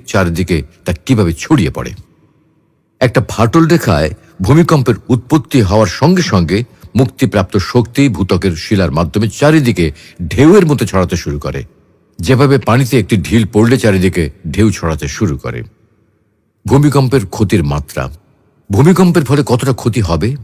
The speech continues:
তা শুধু এর মাত্রার উপরে নির্ভর করে না, বরং ভূমিকম্পের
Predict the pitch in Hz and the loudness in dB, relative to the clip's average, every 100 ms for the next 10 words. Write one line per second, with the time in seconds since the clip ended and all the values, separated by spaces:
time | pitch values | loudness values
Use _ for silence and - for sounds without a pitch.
0 | - - 107 110 98 90 87 90 - 78 | -16 -4 -2 0 0 0 0 -2 -2 -4
1 | 76 80 67 73 71 73 82 85 78 67 | -4 -6 -6 -6 -4 -4 -2 -2 -2 0
2 | 117 139 - _ _ _ - 117 143 156 | 0 0 -2 _ _ _ -2 2 2 2
3 | 143 147 | 2 2